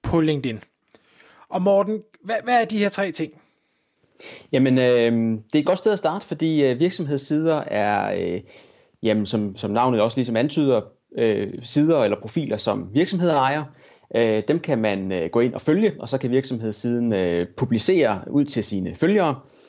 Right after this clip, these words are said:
Speaker 2: Personprofiler er de profiler, som vi alle sammen som personer har, hvor vi kan connecte og have forbindelser,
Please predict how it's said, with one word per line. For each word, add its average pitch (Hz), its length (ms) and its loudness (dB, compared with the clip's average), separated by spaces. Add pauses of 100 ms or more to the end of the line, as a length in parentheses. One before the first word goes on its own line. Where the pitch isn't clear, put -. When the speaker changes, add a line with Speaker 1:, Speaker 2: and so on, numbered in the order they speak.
(360)
Speaker 2:
Personprofiler 143 600 0
er 113 180 0
de 131 120 -4
profiler, 131 420 -2
som 104 260 -2
vi 107 200 0
alle 127 160 2
sammen 120 200 -2
som 101 120 -6
personer 147 400 -4
har, 123 260 -4
hvor 107 120 -4
vi 104 120 -4
kan 98 240 -6
connecte 110 520 -2
og 101 60 -8
have 104 260 -2
forbindelser, 156 440 -2